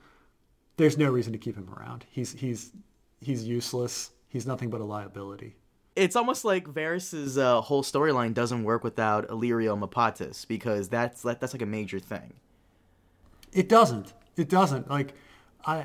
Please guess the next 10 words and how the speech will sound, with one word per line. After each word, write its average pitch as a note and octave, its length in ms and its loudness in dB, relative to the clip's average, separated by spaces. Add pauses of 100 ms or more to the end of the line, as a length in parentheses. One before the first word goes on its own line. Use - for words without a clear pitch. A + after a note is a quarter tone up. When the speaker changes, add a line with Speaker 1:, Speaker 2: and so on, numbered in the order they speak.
Speaker 1:
um, C#3+ 640 4
they're D#3 200 0
twins, D#3 720 -2 (120)
and, C#3+ 380 -2 (240)
and D3 160 -4
what's C#3+ 240 -2
great E3+ 320 0
about D3 360 4
it C#3 220 -2 (120)
is C3+ 300 0